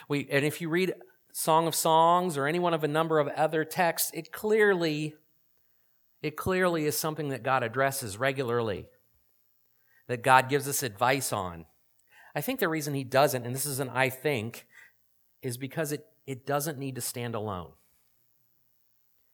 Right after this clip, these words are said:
Eros is not one of those things that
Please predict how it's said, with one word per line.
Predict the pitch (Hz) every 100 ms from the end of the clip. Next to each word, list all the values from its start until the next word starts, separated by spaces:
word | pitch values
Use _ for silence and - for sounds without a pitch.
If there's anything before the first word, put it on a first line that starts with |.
| -
Eros | 135 143 135
is | 127 131
not | 139 147 131
one | 135 135
of | 123
those | 123 120 -
things | 151 147 117 107 -
that | 117 113